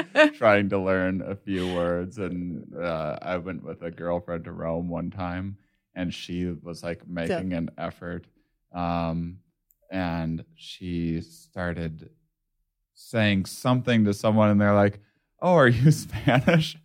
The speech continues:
Speaker 1: <laughs>
Speaker 2: She was speaking in Spanish, not Italian, to, uh,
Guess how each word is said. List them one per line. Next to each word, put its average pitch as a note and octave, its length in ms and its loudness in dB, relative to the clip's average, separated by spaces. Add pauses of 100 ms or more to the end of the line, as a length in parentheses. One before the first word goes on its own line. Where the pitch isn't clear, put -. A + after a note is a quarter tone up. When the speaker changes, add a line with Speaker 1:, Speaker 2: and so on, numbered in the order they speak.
(140)
Speaker 1:
<laughs> G4+ 100 10 (180)
Speaker 2:
She F#3+ 180 4
was E3+ 280 8
speaking D3+ 460 2
in C3 180 6
Spanish, A#2+ 720 4
not G2+ 280 4
Italian, G2 640 4
to, - 320 6
uh, - 720 6